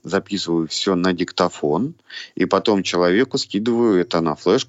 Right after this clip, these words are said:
или на ш-, на чем ему удобно прослушивать, чтобы он... а, потому что я понимаю, что если час занятий прошел и запомнить все, человек может упустить. Компи-,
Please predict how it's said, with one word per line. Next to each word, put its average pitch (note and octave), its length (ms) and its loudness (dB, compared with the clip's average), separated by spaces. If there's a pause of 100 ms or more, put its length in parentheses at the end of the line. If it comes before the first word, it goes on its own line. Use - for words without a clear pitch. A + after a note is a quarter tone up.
или E2 120 0
на D#2 120 -2
ш-, - 200 -10
на E2 200 -4
чем E2 260 0
ему E2 180 2
удобно D#2+ 320 2
прослушивать, A#2 560 2
чтобы E2+ 320 -2
он... F#2 200 2 (560)
а, E2+ 200 2
потому E2+ 220 0
что - 140 -2
я F2 80 4
понимаю, F#2 540 2
что - 160 -4
если D2+ 240 -2
час E2+ 260 2
занятий E2+ 360 0
прошел F2+ 480 0
и F2 120 -2
запомнить E2+ 500 0
все, A2+ 220 -2
человек F2+ 320 0
может F2 260 -4
упустить. - 580 -2
Компи-, D#2 360 -4